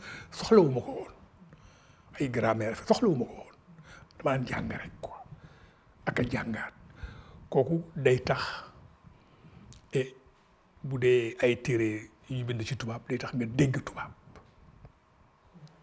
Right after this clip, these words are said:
Ñaareel bi mooy, xam nga, téere bi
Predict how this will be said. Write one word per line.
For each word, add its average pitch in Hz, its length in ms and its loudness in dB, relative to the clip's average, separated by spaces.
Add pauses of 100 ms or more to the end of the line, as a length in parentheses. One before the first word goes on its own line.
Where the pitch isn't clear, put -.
(2000)
Ñaareel 196 600 8
bi 147 300 -4 (640)
mooy, 147 420 0 (220)
xam 175 240 0
nga, 226 120 4
téere 160 440 6
bi 110 140 -6